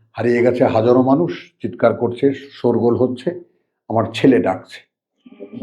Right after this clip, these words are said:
তো আমি যেহেতু ছেলের কণ্ঠস্বর আমি চিনি, এবং আল্লাহ সে উদাহরণ দিয়েছেন যে ওরা ইয়ারেফুনাহু কামা ইয়ারেফুনা আবনাআহুম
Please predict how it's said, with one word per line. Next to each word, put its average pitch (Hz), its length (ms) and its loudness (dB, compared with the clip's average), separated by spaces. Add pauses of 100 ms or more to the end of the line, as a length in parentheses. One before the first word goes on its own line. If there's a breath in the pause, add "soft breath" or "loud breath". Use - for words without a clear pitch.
(2000)
তো 160 80 2
আমি 139 240 6
যেহেতু 127 360 2
ছেলের 117 280 -2
কণ্ঠস্বর 104 500 -4
আমি 98 220 -6
চিনি, 98 220 -12 (840)
এবং 113 160 4
আল্লাহ 110 180 4
সে 113 120 -2
উদাহরণ 110 420 2
দিয়েছেন 101 380 -6
যে 107 260 -6
ওরা 107 200 -2
ইয়ারেফুনাহু 104 800 -2
কামা 104 280 -4
ইয়ারেফুনা 101 540 -4
আবনাআহুম 98 540 -6